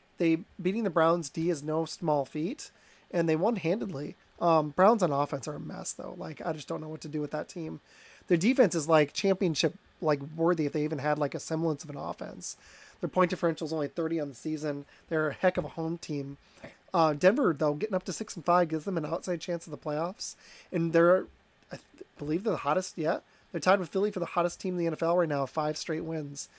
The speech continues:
So we're gonna see if Denver's for real. They're, they're locked in a, uh, <laughs> three-way battle for the seventh seed with Indy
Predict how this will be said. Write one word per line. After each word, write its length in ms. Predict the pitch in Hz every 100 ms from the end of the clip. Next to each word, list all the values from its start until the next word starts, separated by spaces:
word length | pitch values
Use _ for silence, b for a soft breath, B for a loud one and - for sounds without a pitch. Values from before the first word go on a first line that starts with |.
| B B B B
So 340 | - 196 175 -
we're 100 | 220
gonna 100 | 240
see 100 | 247
if 100 | 170
Denver's 480 | 196 208 196 180
for 200 | - 214
real. 260 | 185 180 170
They're, 220 | 165 190
they're 180 | 180 202
locked 580 | 190 165 170 175 185 -
in 140 | 165
a, 180 | 156 151
uh, 300 | 147 143 135 - b b b _ -
<laughs> 160 | - 175 b b _
three-way 380 | - 185 202 202
battle 300 | 180 175 180
for 100 | 185
the 100 | 165
seventh 300 | 143 165 170
seed 160 | - 156
with 160 | 151 -
Indy 420 | 180 196 170 156